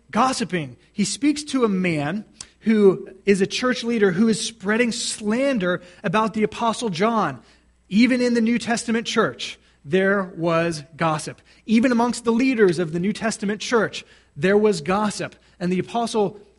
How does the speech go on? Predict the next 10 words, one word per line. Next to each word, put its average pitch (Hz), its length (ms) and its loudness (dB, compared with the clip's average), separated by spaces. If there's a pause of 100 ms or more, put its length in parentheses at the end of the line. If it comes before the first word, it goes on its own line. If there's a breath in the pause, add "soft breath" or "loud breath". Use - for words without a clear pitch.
(100)
John 185 540 2
writes, 196 680 -2 (300)
uh, 170 100 2
to 208 140 -2
his 185 120 0
friend 214 460 -2
and 202 140 0
addresses 208 560 0
this 175 180 -2
man. 139 320 -6